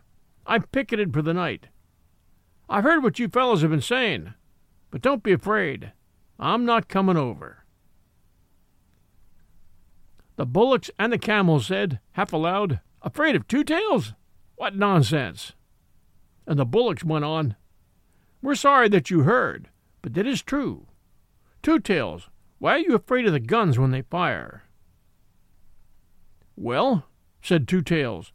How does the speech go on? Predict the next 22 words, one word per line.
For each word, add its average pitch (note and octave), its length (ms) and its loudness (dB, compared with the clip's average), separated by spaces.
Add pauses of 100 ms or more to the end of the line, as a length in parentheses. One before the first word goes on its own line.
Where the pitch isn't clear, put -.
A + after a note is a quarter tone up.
(280)
rubbing F#3+ 340 2
one G3+ 180 0
hind D#3+ 340 2
leg E3 200 -2
against C#3 300 0
the C#3 120 -6
other, B2 320 -10 (280)
exactly G3 460 -4
like G#3 160 -4
a D3 40 -4
little A3 260 -4
boy D3+ 360 -2
saying E3 280 0
a C3 60 -2
poem, - 520 -8 (1400)
"I D4 160 6
don't C#4+ 200 0
quite A#3+ 300 0
know A3 160 -2
whether F#3+ 260 -2
you'd F3 200 0
understand." C#3+ 960 -4